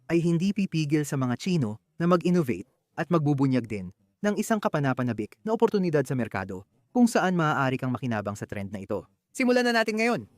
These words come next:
Ang desisyon ng United States na luwagan ang mga restriksyon at payagan ang mas maraming N V I D I A chips na makarating sa China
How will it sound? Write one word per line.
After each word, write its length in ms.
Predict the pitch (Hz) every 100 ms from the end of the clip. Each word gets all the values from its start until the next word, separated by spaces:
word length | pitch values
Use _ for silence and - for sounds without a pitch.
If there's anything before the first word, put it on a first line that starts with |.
| - 254
Ang 160 | 269
desisyon 400 | 277 285 - 359
ng 140 | 392 302
United 340 | 240 220 202
States 320 | - 165 165
na 140 | 165 147
luwagan 400 | 135 135 135 135
ang 80 | 127
mga 220 | 123 120
restriksyon 680 | - 120 - - 151 104 -
at 140 | - -
payagan 640 | 131 127 123 123 110 98 _ -
ang 140 | 339
mas 160 | 339 302
maraming 400 | 277 254 247 240
N 220 | 214 220
V 180 | 180 190
I 160 | 160 156
D 220 | 147 156
I 180 | 135 117
A 80 |
chips 400 | 120 - 147 -
na 80 | 131
makarating 400 | 123 120 117 120
sa 80 | 117
China 480 | - 220 202 110